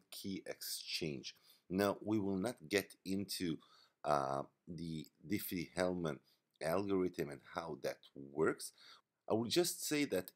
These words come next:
it is being used to share or to create a shared secret key between the two parties, between the two V P N gateways.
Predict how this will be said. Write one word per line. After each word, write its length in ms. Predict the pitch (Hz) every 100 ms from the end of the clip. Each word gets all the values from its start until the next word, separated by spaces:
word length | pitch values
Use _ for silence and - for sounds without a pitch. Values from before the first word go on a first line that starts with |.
| -
it 140 | 117
is 240 | 135 170 -
being 360 | 123 117 98
used 440 | 82 98 131 - - 101
to 180 | 92 92 _
share 500 | - - - 120 143
or 200 | - 82 -
to 80 | 85
create 640 | - - 87 87 110 151 - - - _
a 80 | -
shared 460 | 170 - 156 165 156
secret 560 | - 117 - 92 -
key 300 | - 120 135 -
between 580 | 76 - - 104 107 53
the 120 | 71 -
two 260 | - 98 95 - -
parties, 380 | 71 67 65 -
between 460 | 80 - 98 95
the 80 | 80
two 340 | - - 123 127 - _ _
V 120 | - 90
P 260 | - 82
N 140 | 78 - 69
gateways. 600 | 69 73 - - 57 -